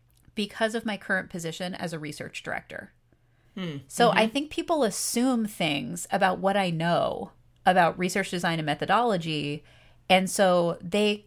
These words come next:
Speaker 1: come to me with these issues maybe more because of that, because they, they know that I think about these things and that I'm interested in research. I have a research podcast, you know, those kinds of things. So it's like these issues have bubbled up to the surface,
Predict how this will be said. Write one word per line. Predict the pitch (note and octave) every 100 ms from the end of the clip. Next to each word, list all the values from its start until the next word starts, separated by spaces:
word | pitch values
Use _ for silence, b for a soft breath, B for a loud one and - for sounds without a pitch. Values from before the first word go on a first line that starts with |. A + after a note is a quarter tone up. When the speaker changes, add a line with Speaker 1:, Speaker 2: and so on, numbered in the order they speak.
| -
Speaker 1:
come | - A3+ A#3
to | A#3+ G3+
me | F#3+
with | F#3 F3
these | D#3+ D#3
issues | - F3 F3 D#3+ D#3
maybe | E3+ E3 D#3+
more | D3 D3 D3+ F#3+ D4 G4 - b b b b b b b -
because | G#3 F#3+ G3
of | A3
that, | B3 B3+ D4 D4+ G#3
because | A3+ A3 G#3
they, | G3+ F#3 F3+
they | F#3
know | E3+ E3
that | F3
I | D#3+
think | D3+ E3
about | F#3 G3+
these | G#3 G#3+
things | G#3+ G#3 G3+
and | F3
that |
I'm | D#3 G3
interested | E3+ G#3 - F#3+
in |
research. | F3+ F#3 F#3+ F3+ F3
I | E3+
have | D#3 D#3
a |
research | E3+ E3 D3 -
podcast, | - A3 - A3 G3+ G3+ -
you | G3
know, | F#3
those | E3+ F3+
kinds | - E3+ D#3+
of | -
things. | - - E3+ - B B
So | - - G#3+
it's | G#3 G#3
like | G#3 G3
these | - F#3+ - -
issues | G#3+ A#3+ A3
have | F3
bubbled | F3+ F3+
up | F3
to | -
the | D#3
surface, | D#3 - A3 - D#3+ D#3 -